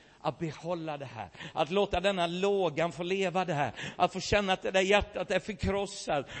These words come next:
uppriktigt, villigt, brutet och rent. Och bara säga, Gud, jag bara säger, berör mitt hjärta, Gud. Varför är det så viktigt? För utifrån den beröringen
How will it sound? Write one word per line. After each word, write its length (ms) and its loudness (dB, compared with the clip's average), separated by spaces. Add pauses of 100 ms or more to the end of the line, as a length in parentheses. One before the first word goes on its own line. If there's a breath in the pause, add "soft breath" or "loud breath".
uppriktigt, 840 4
villigt, 720 -2 (220 loud breath)
brutet 720 -2
och 120 2
rent. 520 0 (200 loud breath)
Och 100 -6
bara 180 2
säga, 320 -4
Gud, 480 4 (240 loud breath)
jag 140 0
bara 160 4
säger, 300 -4
berör 960 4
mitt 300 -4
hjärta, 640 2
Gud. 520 -8 (420 loud breath)
Varför 440 6
är 80 2
det 220 2
så 120 -8
viktigt? 480 -4 (160 loud breath)
För 340 -2
utifrån 800 4
den 200 6
beröringen 1000 4